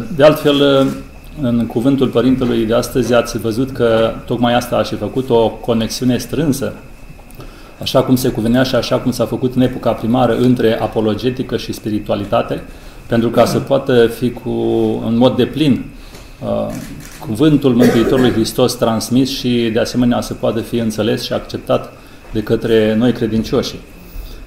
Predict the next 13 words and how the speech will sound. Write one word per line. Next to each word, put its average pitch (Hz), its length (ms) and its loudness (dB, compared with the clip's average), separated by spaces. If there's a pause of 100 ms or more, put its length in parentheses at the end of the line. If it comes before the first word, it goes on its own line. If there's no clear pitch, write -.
Apologetica 143 800 4
de 139 120 4
astăzi, 147 520 2 (440)
disciplina 120 540 -2
aceasta 123 400 0
și 110 140 -6
manualele 113 420 2
pe 104 140 -6
care 107 200 0
le-am, 107 280 0
vi 110 60 -4
le-am 107 140 0
prezentat, 104 640 -4